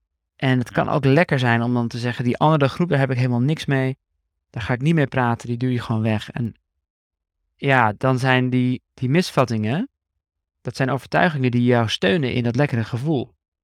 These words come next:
Speaker 1: Als je dan iets leest van, over de tegenpartij, waarvan je, van je denkt van, "Wauw, ik had, ik wist niet dat ze zo erg waren," weet je wel?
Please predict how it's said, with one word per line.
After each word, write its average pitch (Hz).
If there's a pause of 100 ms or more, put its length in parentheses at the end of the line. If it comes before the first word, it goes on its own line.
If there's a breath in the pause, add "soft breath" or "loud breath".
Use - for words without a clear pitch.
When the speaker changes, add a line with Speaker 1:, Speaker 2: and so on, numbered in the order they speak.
(1300)
Speaker 1:
Als 123
je 160
dan 139
iets 135
leest 180
van, -
over 139
de 127
tegenpartij, 175
waarvan 123
je, 123
van 127
je 123
denkt 120
van, 110
"Wauw, 104
ik -
had, 120
ik -
wist 127
niet 170
dat 156
ze 123
zo 143
erg 120
waren," 101
weet 113
je 120
wel? 147